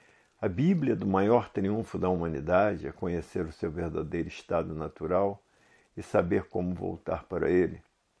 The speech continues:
que é ser um corpo de energia habitante do mundo racional de vida eterna.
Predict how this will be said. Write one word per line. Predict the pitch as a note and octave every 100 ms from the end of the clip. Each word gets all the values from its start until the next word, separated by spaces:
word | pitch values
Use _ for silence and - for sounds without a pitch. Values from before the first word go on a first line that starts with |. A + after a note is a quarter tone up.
| _ _ _ _ _ -
que | G#2+
é | G2
ser | - G2+
um | G2
corpo | E2 - G2+ F#2+ -
de | F2+ F2+
energia | E2 E2 D2+ F2+ A2+ A2+
habitante | - D#2 - G2 F2+ -
do | D#2
mundo | E2 E2+ D#2+
racional | E2+ - - E2 F2
de | F2
vida | D#2+ E2 E2
eterna. | D#2 D#2+ F2 D#2+ D2